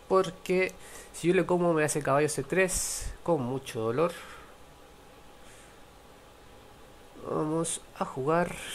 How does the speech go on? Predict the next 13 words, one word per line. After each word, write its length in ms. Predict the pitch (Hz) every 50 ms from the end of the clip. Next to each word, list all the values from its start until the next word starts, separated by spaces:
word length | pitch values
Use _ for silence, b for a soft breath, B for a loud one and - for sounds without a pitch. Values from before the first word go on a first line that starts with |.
| - - - - - - -
vamos 280 | 185 165 139 143 - -
a 40 | 160
jugar, 400 | - - 151 165 165 170 - - -
vamos 200 | 143 131 131 -
con 160 | - 135 131
todo 320 | 131 175 175 170 165 160 151
con 180 | 151 156 165 -
F 220 | 170 170 - 147
cinco. 540 | - - 185 180 180 175 - 180 180 185 185 - - - - - - - - - - - - - - - - - - - - - - - - - - - - - - - - - - - - - - - - - - - - - - - - - - - - - - - - - - - - - - - - - - - - - - - - - - - -
Vamos 260 | - - 127 - -
allá, 440 | 123 143 165 180 190 185 185 - - - - - - - - - - - - -
caballo 380 | - 139 135 131 131 127 127 123
C 140 | - 131